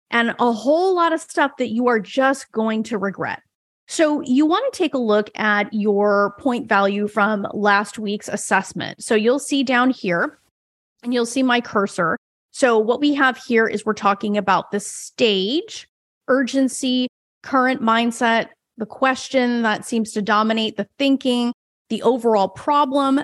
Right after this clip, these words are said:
the current strategy, the pivot point, as well as your point value and the mama making mindset strategy. Okay, that's really what we are going to be taking all these things and synthesizing to arrive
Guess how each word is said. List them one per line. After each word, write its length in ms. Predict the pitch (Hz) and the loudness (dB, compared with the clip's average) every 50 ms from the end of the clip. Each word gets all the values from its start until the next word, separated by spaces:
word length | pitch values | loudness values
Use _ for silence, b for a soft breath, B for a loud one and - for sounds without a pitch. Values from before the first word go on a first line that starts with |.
| - | -4
the 180 | - 190 220 196 | -6 -4 -4 -6
current 520 | - - - - - 269 269 269 277 - | -6 -6 -10 -4 -2 0 0 0 -2 -4
strategy, 880 | - - - 254 226 220 220 226 220 202 - 233 233 220 220 220 - - - | -6 -4 -2 2 2 4 4 2 2 0 0 0 0 2 2 0 -2 -4 -4
the 80 | 214 208 | -6 -6
pivot 500 | - - - - 370 370 320 294 - - - | -6 -8 -6 -4 -2 0 0 0 -2 -4 -8
point, 480 | - - 185 175 165 214 294 302 - - _ _ _ _ _ _ - | -8 -6 -4 -2 -2 -2 -4 -6 -8 -14 _ _ _ _ _ _ 0
as 140 | 240 269 233 | 0 2 2
well 220 | 247 240 240 233 | 4 4 4 4
as 140 | 226 226 - | 2 2 2
your 100 | 226 208 | 0 -2
point 420 | 208 - - 311 320 330 311 247 | -2 0 0 2 2 2 2 2
value 520 | - 247 240 240 240 240 240 240 240 247 262 - | 2 2 2 4 2 2 2 2 2 2 0 0
and 180 | - 202 208 196 | -2 -4 -2 -2
the 60 | 190 | -2
mama 420 | 190 190 196 202 226 247 254 269 262 | -2 2 2 4 4 4 4 2 2
making 400 | 233 214 214 214 - 220 214 202 | 2 0 0 0 0 0 0 2
mindset 560 | 190 185 185 185 185 - - 190 175 165 - | 2 2 2 0 0 0 2 2 2 0 0
strategy. 960 | - - - - - 190 170 - 175 180 180 180 190 185 - - 170 - - - - | -6 -16 -14 -8 -8 -6 -2 0 0 2 2 2 0 -2 -4 -6 -10 -10 -10 -14 -14
Okay, 320 | - - - 214 170 160 165 | -14 -12 -8 -6 -4 -2 -2
that's 280 | 185 175 - - - | -2 -2 -4 -4 -2
really 240 | 233 240 240 226 220 | 0 2 4 4 2
what 180 | 208 202 - - | 2 0 -2 -2
we 220 | 208 214 202 202 - _ _ _ _ _ _ - | -2 -2 -2 -2 -4 _ _ _ _ _ _ 0
are 160 | 214 226 214 | 2 2 2
going 400 | 190 208 208 202 196 196 196 202 | 2 2 0 2 2 0 0 -2
to 260 | - - 226 202 202 | -2 0 0 0 2
be 140 | 185 202 208 | 2 -2 -2
taking 340 | - 247 220 214 - 226 214 | 0 0 0 0 0 0 2
all 80 | 208 | 2
these 240 | 208 208 220 214 - | 2 2 0 -2 -2
things 300 | - 208 208 208 208 208 | -2 0 0 0 0 0
and 120 | 196 190 - | -2 -4 -2
synthesizing 840 | - 233 220 220 220 208 208 - 196 185 196 196 190 196 196 196 | 0 0 0 0 0 -2 0 2 4 4 4 4 2 -2 -4 -4
to 400 | 185 - 208 202 196 185 180 - - | -4 -4 -2 -2 0 0 0 -2 0
arrive 540 | - 196 185 185 185 185 175 180 190 202 | 0 0 0 2 2 2 2 2 0 -2